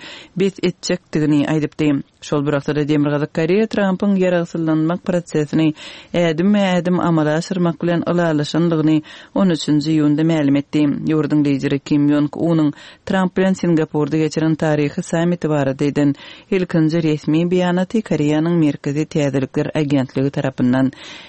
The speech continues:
яйрадылды. Норвегиянын Бирлешкен Штатларын юртта жерлештирен харбый деңизчилердин санын эки эсе арттырмагы барыда юзлөнмөгүнүн Орсиетте кахар дөөрөтмөкү ыктымал. Осонун он экинчи июнда ыглан эден бу баянаты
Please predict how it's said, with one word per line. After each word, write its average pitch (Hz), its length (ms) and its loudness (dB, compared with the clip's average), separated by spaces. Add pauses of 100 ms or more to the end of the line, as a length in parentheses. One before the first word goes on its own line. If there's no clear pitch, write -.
яйрадылды. 135 760 0 (480)
Норвегиянын 247 720 2
Бирлешкен 202 380 0
Штатларын 190 500 0
юртта 180 460 2
жерлештирен 180 720 0
харбый 165 340 0
деңизчилердин 175 720 0
санын 185 520 0
эки - 200 -4
эсе 185 240 -6
арттырмагы 170 640 -2
барыда 165 340 0
юзлөнмөгүнүн 165 720 0 (380)
Орсиетте 208 580 -2
кахар 180 400 0
дөөрөтмөкү 170 640 0
ыктымал. 165 420 0 (360)
Осонун 262 440 0
он 214 120 2
экинчи 185 300 0
июнда 175 360 2
ыглан 175 320 0
эден 156 240 0
бу 175 80 0
баянаты 180 640 0